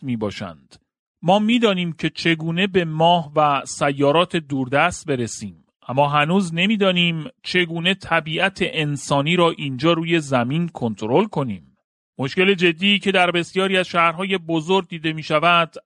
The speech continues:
افزایش خشونت و جنایت از سوی باندها و افرادی است که بدون ترس از دستگیری و مجازات باعث ناامنی اجتماعی می‌شوند،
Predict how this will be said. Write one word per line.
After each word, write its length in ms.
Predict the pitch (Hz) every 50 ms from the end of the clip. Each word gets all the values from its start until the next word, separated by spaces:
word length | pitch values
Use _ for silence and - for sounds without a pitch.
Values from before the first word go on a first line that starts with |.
| _ _ _ _ -
افزایش 680 | 160 165 165 - - - 175 165 165 170 190 196 - -
خشونت 840 | 185 - - - 160 156 - 165 160 160 170 180 180 165 - - - - 160
و 100 | 160 160
جنایت 760 | 143 135 156 151 151 147 147 147 139 151 165 170 160 151 - - -
از 140 | 151 143 -
سوی 300 | - - 190 180 170 165
باندها 720 | 147 135 143 143 147 147 143 131 - 160 156 156 156 147 139
و 40 | 143
افرادی 600 | 139 - 143 139 - - 175 170 165 151 160 160
است 220 | 151 143 - -
که 200 | - 151 147 143 131 135 147
بدون 400 | 180 196 175 180 180 170 170 165
ترس 460 | - - 160 160 156 156 147 - - -
از 220 | 151 151 135 -
دستگیری 500 | 151 147 139 123 - - - 147 143 170
و 120 | 180 165
مجازات 880 | 151 147 143 135 120 131 131 131 120 - 156 151 151 143 139 127 - - -
باعث 540 | 151 139 139 143 143 143 - 180 175 - -
ناامنی 840 | 175 165 156 147 143 135 135 - 156 139 131 131 139 147 160 160 156
اجتماعی 720 | 151 - 151 139 - - - 135 127 123 120 120 139 180 202
می‌شوند، 720 | 196 175 147 - 143 127 117 117 117 113 110 104 95 -